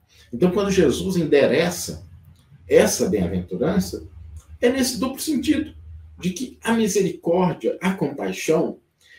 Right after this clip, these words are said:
ela representa esse estado. A pessoa já conhece mais, por isso ela é mais feliz, sabe mais, entende mais, e age de uma forma que, quando ela necessitar, a vida vai poder entregar para ela aquilo que ela tá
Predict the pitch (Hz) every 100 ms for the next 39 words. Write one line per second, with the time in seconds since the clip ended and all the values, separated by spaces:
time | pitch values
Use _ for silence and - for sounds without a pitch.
0 | _ - 139 147 185 180 170 139 175 175
1 | 175 - - 240 - - - _ - 202
2 | 233 226 220 226 220 220 - 202 208 220
3 | 185 - - 190 240 185 190 190 - 160
4 | 170 202 190 - 202 196 175 175 185 170
5 | - - - 185 190 196 190 160 165 175
6 | 156 - - _ - 202 214 233 220 147
7 | 127 123 117 - - - - - - _
8 | - 240 233 320 330 202 151 147 139 -
9 | 156 190 180 175 - - _ _ - 127
10 | 110 107 110 95 127 95 92 - - 147
11 | 170 175 127 95 90 92 - 110 120 101
12 | 87 - - _ 90 - 90 - 101 110
13 | 110 90